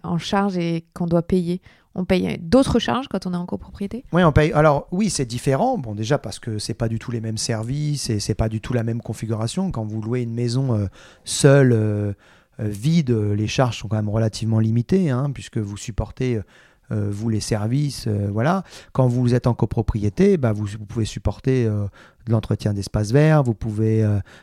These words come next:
Speaker 2: des charges d'ascenseur, euh, le chauffage va être collectif, par exemple, l'eau peut être collective avec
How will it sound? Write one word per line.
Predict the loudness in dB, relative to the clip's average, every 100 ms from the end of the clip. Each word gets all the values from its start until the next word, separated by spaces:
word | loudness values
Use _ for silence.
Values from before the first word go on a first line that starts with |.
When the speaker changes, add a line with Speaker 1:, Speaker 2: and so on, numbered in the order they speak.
| _ -20
Speaker 2:
des | -16
charges | -16 -10
d'ascenseur, | -8 -6 -2 6 8 8 4 2 2
euh, | 0
le | 0
chauffage | 0 0 0 0
va | -2
être | -6
collectif, | 0 2 0 -2 0 2 0
par | -4 -4
exemple, | -2 0 2 2 2
l'eau | 6 8 8
peut | 8 4
être | 2
collective | 4 4 4 0 0 2
avec | 2 -2